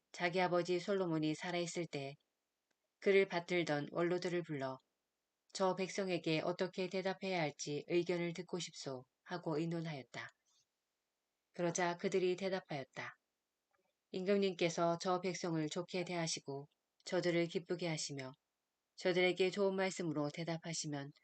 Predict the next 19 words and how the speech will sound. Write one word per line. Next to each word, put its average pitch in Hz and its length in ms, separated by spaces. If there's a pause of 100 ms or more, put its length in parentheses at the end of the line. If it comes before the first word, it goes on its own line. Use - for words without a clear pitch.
(580)
저 170 200
백성이 160 600 (360)
언제나 170 500
임금님의 185 560
종이 165 260
될 160 160
것입니다." 139 640 (1400)
그러나 185 320
임금은 165 580 (180)
원로들이 185 540
내놓은 185 360
의견을 160 400
버리고 156 540 (580)
그 - 140
대신 165 560
자기와 190 420
함께 180 300
자란 147 320
젊은이들로서 165 1040